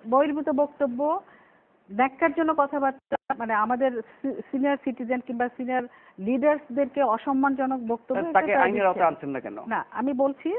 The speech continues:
Speaker 1: তারপর বেগম খালেদা জিয়া যেগুলো বলছেন, উনি তো এই সরকার ক্ষমতায় আসার পরে, পর থেকে উনি কিন্তু বলছেন যে এটা অবৈধ, তাকে আগামী মাসে নামানো হবে, এর পরের মাসে নামানো হবে,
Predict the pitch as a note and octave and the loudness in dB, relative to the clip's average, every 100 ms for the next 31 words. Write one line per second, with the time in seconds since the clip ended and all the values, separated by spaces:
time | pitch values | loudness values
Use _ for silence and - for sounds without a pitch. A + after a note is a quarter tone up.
0 | A#4+ B3+ G#3+ G#3 G3+ C#4 F4 E4+ C4 C4 | -2 0 0 0 2 2 2 4 4 4
1 | E4+ F4+ C#4 C#4 D4 C4 C4 C4 D4+ C4+ | 0 -2 -2 0 0 0 -2 0 0 0
2 | C4+ C#4 D#4 E4 - - _ _ _ A#3 | 0 2 2 0 -6 -20 _ _ _ -2
3 | B3 D4+ C#4 D4 E4 F4+ - A#3+ A3+ A#3+ | 0 2 2 2 0 0 -4 -2 -2 0
4 | C#4+ C4+ C4 C#4+ - A3+ A3 B3+ D#4 _ | 2 2 0 -6 0 2 4 2 0 _
5 | B3 B3 B3 D4+ F4+ F4+ E4+ E4+ D#4+ D#4+ | 0 0 0 -2 2 2 2 0 0 -2
6 | D#4 D#4+ D4+ D4+ C#4 C4+ C4+ B3 B3+ B3+ | -2 -2 0 0 0 2 2 2 0 -2
7 | C4 B3+ B3 B3+ - - A3 A3+ B3 A#3 | 0 -2 -2 -4 -4 -2 0 0 -2 -4
8 | A3 A#3+ A3 G#3+ A3 A#3 G#3+ A3+ A3+ G#3+ | -4 -2 -2 -2 -2 -2 -2 -2 -4 -10
9 | - A3+ G#3+ G#3+ G#3 A3+ G3+ G3+ G#3+ B3 | -4 -2 -2 -4 -8 -8 -8 -8 -8 -8
10 | D4+ | -8